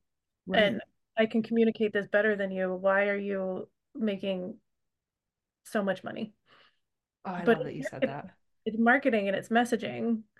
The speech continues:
Speaker 2: And I think that's what's hard for us as projectors. Like, we don't really see ourselves. Like, it's hard. We're like, "I don't know. I just know a bunch of stuff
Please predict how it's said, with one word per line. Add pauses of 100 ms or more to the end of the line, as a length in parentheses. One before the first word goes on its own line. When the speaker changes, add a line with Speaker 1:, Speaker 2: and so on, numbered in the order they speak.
(460)
Speaker 2:
And
I
think
that's
what's
hard
for
us
as
projectors.
Like,
we
don't
really
see
ourselves.
Like,
it's
hard. (120)
We're
like,
"I
don't
know.
I
just
know
a
bunch
of
stuff